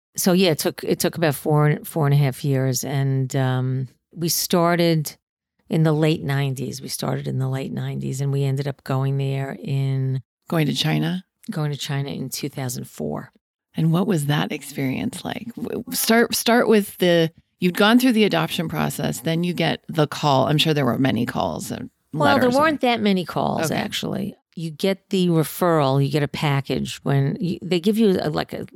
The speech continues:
Speaker 1: expected at around this time, you know, so you're heightened, you're, you're heightened,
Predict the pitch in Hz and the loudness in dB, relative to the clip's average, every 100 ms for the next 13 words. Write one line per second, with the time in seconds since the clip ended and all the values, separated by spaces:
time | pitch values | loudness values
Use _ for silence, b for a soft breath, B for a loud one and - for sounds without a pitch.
0 | - - - - 269 262 - 202 175 147 | -12 -10 -6 -2 0 0 0 0 0 0
1 | 156 156 147 143 143 - - - 101 156 | 0 2 0 0 -4 -6 -8 -8 -8 -6
2 | - - - 156 147 - _ - 202 - | -6 -6 -2 -2 -2 -8 _ -2 0 0
3 | 143 139 151 170 165 - 160 139 208 - | -4 -8 -4 -4 -4 -2 -2 0 -2 0
4 | 165 156 143 | 0 0 -2